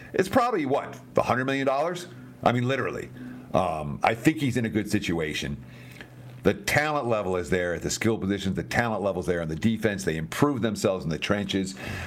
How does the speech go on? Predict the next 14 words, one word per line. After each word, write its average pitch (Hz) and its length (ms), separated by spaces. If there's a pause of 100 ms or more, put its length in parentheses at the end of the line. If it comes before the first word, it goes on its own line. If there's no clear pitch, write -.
(100)
And 117 160
perhaps 135 380
more 135 240
than 123 320
any 151 440
other 135 380
factor, 127 720 (1160)
based 139 340
on, 120 280
you 120 160
know, 113 60
I 113 280
do 214 100
my, 170 220